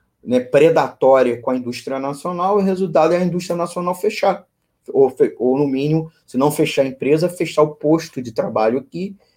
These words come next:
e aí vo-, as pessoas não vão gerar em-, não vão ter emprego, sem emprego, sem salário, sem salário não tem consumo", né? Então, é,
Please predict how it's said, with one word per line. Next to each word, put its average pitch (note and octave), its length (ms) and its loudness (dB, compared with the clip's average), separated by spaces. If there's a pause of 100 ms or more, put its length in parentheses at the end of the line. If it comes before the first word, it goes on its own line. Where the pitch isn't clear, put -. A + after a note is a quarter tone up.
(140)
e G3 40 6
aí E3+ 120 4
vo-, F3+ 280 2
as D3+ 140 0
pessoas E3 340 -2
não E3+ 120 -2
vão E3+ 160 -2
gerar E3+ 440 2 (120)
em-, G3 200 0 (460)
não C#3 180 0
vão D#3 200 2
ter D#3+ 100 0
emprego, F3+ 560 2 (220)
sem D3 240 0
emprego, C#3+ 260 2
sem E3 160 -4
salário, F3+ 640 0
sem F#3 160 -4
salário E3 440 2
não F3+ 80 -8
tem F3+ 160 -8
consumo", E3 520 -10 (600)
né? C3 220 -2
Então, D#3+ 380 0 (1080)
é, D3 320 4